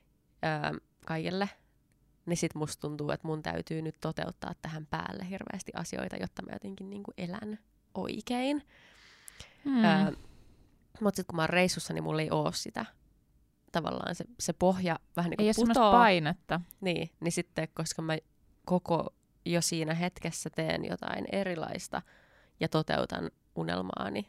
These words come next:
Speaker 1: omalla tavallaan, niin mä en koe, että mun tarvii tehdä sen lisäksi tavallaan mitään muuta.
Speaker 2: Aivan.
Speaker 1: Se, se niinku reissaamisessa jotenkin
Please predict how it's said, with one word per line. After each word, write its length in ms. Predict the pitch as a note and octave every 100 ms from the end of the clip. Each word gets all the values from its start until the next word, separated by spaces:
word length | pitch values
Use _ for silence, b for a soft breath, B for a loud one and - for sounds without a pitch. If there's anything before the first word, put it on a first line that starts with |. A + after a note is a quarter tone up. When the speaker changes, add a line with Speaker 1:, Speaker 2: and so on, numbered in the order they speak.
| _ _ _ _ _ _ _ _ _ _
Speaker 1:
omalla 260 | D#3+ D#3+ -
tavallaan, 520 | - - - - F#3 - D#3
niin 120 | D#3
mä 120 | D3
en 80 | D3
koe, 200 | - -
että 160 | -
mun 120 | D#3+ E3
tarvii 360 | D#3+ - -
tehdä 220 | - E3
sen 280 | D#3 D#3 D3
lisäksi 400 | D3+ D#3+ F3 -
tavallaan 380 | A#3+ C4 B3+ B3+
mitään 320 | A#3 - -
muuta. 380 | A3+ - A#3+ - - _ G3 G3
Speaker 2:
Aivan. 920 | G3 G3 G#3+ A3 G#3+ F#3 F#3+ G3+ F#3+ -
Speaker 1:
Se, 220 | - F3+ - -
se 120 | F3
niinku 240 | D3+ D3 -
reissaamisessa 640 | - F3+ F#3 G3 G3 F#3+
jotenkin 260 | - G#3